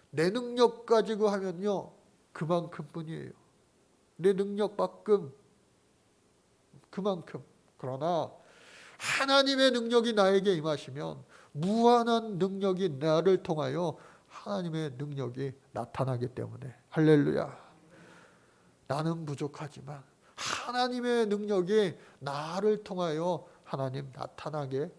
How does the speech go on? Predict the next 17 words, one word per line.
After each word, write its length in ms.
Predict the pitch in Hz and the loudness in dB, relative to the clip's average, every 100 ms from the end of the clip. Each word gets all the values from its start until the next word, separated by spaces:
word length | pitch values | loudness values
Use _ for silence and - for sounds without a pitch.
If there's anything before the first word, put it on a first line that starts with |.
| _ | _
도와주세요." 720 | - 120 120 120 120 135 127 - _ _ _ _ _ _ - | -14 -6 -6 -8 -10 -10 -10 -14 _ _ _ _ _ _ -6
그렇게 320 | 202 208 202 | 0 0 0
기도할 460 | 180 147 156 131 - | -2 0 2 0 -2
때 220 | 151 147 - - _ _ _ _ _ _ _ _ | -4 -4 -12 -20 _ _ _ _ _ _ _ _
그 140 | 185 | -4
놀라운 520 | 180 175 185 180 170 175 - _ _ _ _ _ - | 0 2 2 2 -2 -10 -20 _ _ _ _ _ -16
기적의 360 | 143 160 151 | -6 -4 -2
역사가, 400 | 131 117 - 139 _ _ _ _ _ _ - | -4 -6 -14 -16 _ _ _ _ _ _ -16
축복의 420 | - - 226 208 | -16 -4 0 2
역사가 640 | 185 123 139 123 170 156 - - - - | 2 2 -6 -2 -2 -4 -8 -20 -20 -6
우리를 320 | 156 165 160 | 0 0 0
통해 340 | 147 135 135 135 - - | -4 -6 -6 -8 -20 -4
나타나게 640 | 131 123 - 139 127 123 | 0 0 0 0 2 0
될 220 | 120 120 | 0 -4
줄로 540 | 113 113 123 170 202 - | -2 0 4 2 2 -10
믿습니다. 800 | - - 165 151 147 139 127 127 - - - - - | -12 -4 -2 -2 -2 -4 -6 -12 -20 -20 -20 -18 6
그래서 540 | 202 202 214 196 165 | 6 8 6 4 -2